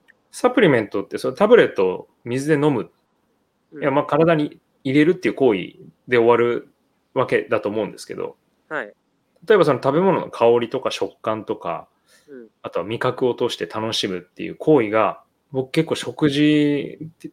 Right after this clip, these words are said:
Speaker 1: で大事だなっていうふうに思ってて。
Speaker 2: はい。
Speaker 1: さっきその中村さんが言ってた食事は新鮮なもの、旬のもの、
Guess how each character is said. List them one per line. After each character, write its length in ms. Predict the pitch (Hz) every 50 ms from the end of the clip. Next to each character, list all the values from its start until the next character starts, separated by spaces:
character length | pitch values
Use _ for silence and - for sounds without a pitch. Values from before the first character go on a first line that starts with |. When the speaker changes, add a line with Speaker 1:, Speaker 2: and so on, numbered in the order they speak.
| _ _ _ _ _ _ _ _ - 139
Speaker 1:
で 160 | 139 139 127
大 220 | 110 123 127 135
事 80 | 131 135
だ 100 | 117 92
な 100 | 87 87
っ 80 | 85
て 80 | - 95
い 40 | 85
う 40 | 85
ふ 40 |
う 20 | 95
に 80 | 92
思 160 | 95 98 104 104
っ 40 |
て 120 | - - 85
て。 240 | - - - - _ _ _ _ _ _ _ _ _ _ -
Speaker 2:
は 100 | 139 131 104
い。 1800 | 92 _ _ _ _ _ _ _ _ _ _ _ _ _ _ _ _ _ _ _ _ _ - - - - - - _ _ _ _ _ - - 165 160
Speaker 1:
さ 100 | 180 170
っ 100 | 165 -
き 160 | - 110 -
そ 120 | - 123
の 120 | 113 113 110
中 180 | 113 101 127
村 140 | 120 120 117
さ 140 | - 123 117
ん 60 | 117
が 80 | 113 113
言 120 | 117 113
っ 20 |
て 140 | - - 110
た 120 | - 123 -
食 280 | - 120 - - 139
事 80 | 127 135
は 100 | 120 -
新 340 | - - 139 147 151 147 143
鮮 280 | - - 139 131 127
な 100 | 127 123
も 140 | 120 120 117
の、 260 | 117 113 113 - -
旬 300 | - - 165 170 139 110
の 100 | 95 87
も 140 | 87 92 92
の、 200 | 90 87 - -